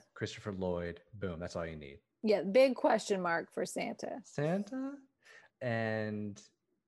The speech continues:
Speaker 1: yeah, it was, it was great. It's, it's one of our favorites, you know. Uh, I'm glad they played it because they never play it.
Speaker 2: Yeah, I
Speaker 1: So
Speaker 2: hope we're bringing maybe it to light a little more for some people, that if
Speaker 1: Mm-hmm.
Speaker 2: you haven't seen it, that you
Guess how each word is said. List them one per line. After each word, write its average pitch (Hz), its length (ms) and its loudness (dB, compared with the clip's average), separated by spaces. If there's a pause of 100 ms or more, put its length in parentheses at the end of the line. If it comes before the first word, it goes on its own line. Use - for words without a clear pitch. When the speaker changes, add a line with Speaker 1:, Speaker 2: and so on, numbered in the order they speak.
Speaker 1:
yeah, 135 220 -2
it 113 60 -4
was, - 420 -6 (140)
it 117 60 -4
was 113 120 -4
great. 110 340 0 (140)
It's, 113 240 -4
it's 131 240 0
one 165 100 2
of 156 120 4
our 143 100 6
favorites, 139 720 2
you 127 80 -2
know. 117 360 0 (220)
Uh, 101 280 2
I'm 110 120 0
glad 123 180 4
they 120 80 4
played 123 280 2
it 151 160 -2
because 104 280 -4
they 101 100 0
never 117 240 0
play - 220 -10
it. - 180 -12 (680)
Speaker 2:
Yeah, 233 280 8
I 226 140 6
Speaker 1:
So - 80 2
Speaker 2:
hope 311 260 6
we're 240 360 12
bringing 240 640 4
maybe 240 420 8
it 233 140 6
to 247 120 2
light 226 280 6
a 247 60 8
little 254 200 8
more 254 200 6
for 262 160 0
some 254 260 2
people, 254 800 6
that 208 260 6
if - 80 0
Speaker 1:
Mm-hmm. - 80 -6
Speaker 2:
you 208 80 -8
haven't 233 340 2
seen 240 220 0
it, 233 220 2
that 190 160 0
you 202 180 -2